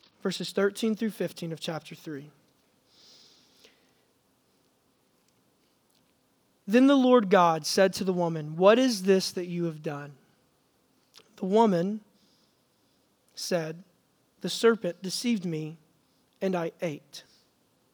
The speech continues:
And then God says this, "The Lord God said to the serpent, 'Because you have done this, cursed are you above all livestock and above all beasts of the field. On your belly you shall go, and dust you shall eat all the days of your life.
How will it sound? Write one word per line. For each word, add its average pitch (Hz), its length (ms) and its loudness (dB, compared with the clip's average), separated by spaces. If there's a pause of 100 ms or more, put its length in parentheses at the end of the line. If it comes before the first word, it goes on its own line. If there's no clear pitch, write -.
(1400)
And 185 120 -4
then 180 100 -2
God 185 260 0
says 170 280 -8
this, - 520 -6 (1300)
"The 196 60 -2
Lord 233 220 2
God 254 200 4
said 208 180 -2
to 196 100 -6
the 175 80 -10
serpent, 220 640 -6 (760)
'Because 254 460 0
you 277 100 4
have 214 160 0
done 185 260 4
this, 170 240 -4
cursed - 560 -2
are 240 120 4
you 202 360 0
above 175 220 -2
all 165 180 -2
livestock 180 760 -8 (360)
and 196 80 0
above 190 240 6
all 175 220 2
beasts 185 440 -6
of 185 120 -6
the 165 60 -10
field. 196 460 -4
On 180 160 0
your 175 100 -2
belly 185 320 0
you 202 100 -4
shall 180 240 -2
go, 175 320 0
and 170 180 -4
dust 185 300 -2
you 208 100 -6
shall 170 300 -6
eat 202 180 -6
all 180 120 -2
the 175 100 -6
days 180 280 -2
of 170 120 -8
your 170 120 -6
life. 175 540 -8